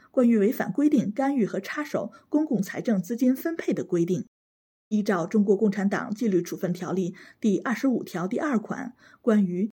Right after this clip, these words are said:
一个条款规定的违纪构成要件全部包含在另一个条款规定的违纪构成要件中，特别规定与一般规定不一致的，适用特别规定的规定，应当依照《中国共产党纪律处分条例》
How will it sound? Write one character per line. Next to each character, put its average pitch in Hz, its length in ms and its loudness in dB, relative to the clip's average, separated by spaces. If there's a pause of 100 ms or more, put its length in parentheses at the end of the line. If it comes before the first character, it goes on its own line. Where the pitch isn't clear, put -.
(120)
一 185 140 0
个 262 180 6
条 - 200 -2
款 - 180 -2
规 254 160 -2
定 226 140 4
的 175 180 -2
违 180 180 -2
纪 214 160 -2
构 214 140 0
成 185 200 -2
要 208 140 -2
件 175 280 -4 (200)
全 180 260 -4
部 285 120 4
包 240 160 2
含 190 200 -4
在 190 200 0
另 311 140 2
一 233 100 4
个 196 140 2
条 - 200 -6
款 196 220 -4
规 240 160 -2
定 240 160 2
的 160 260 -4
违 170 120 -2
纪 196 180 -6
构 196 160 2
成 185 200 -4
要 214 140 0
件 170 220 -2
中， 196 340 0 (360)
特 294 140 2
别 214 120 6
规 294 200 4
定 240 260 4
与 175 100 -2
一 247 160 0
般 311 180 2
规 311 160 4
定 202 240 0
不 208 160 4
一 165 160 0
致 247 200 2
的， - 240 -4 (360)
适 226 220 2
用 185 220 -2
特 269 180 0
别 185 160 2
规 302 220 4
定 269 200 4
的 143 120 -4
规 180 220 0
定， 190 280 -2 (540)
应 208 180 10
当 208 180 2
依 202 120 2
照 196 220 -2
《中 208 160 4
国 196 120 4
共 202 160 2
产 196 180 0
党 196 240 -4
纪 226 120 -4
律 180 120 -2
处 180 160 -8
分 175 160 -4
条 170 220 -4
例》 185 240 -2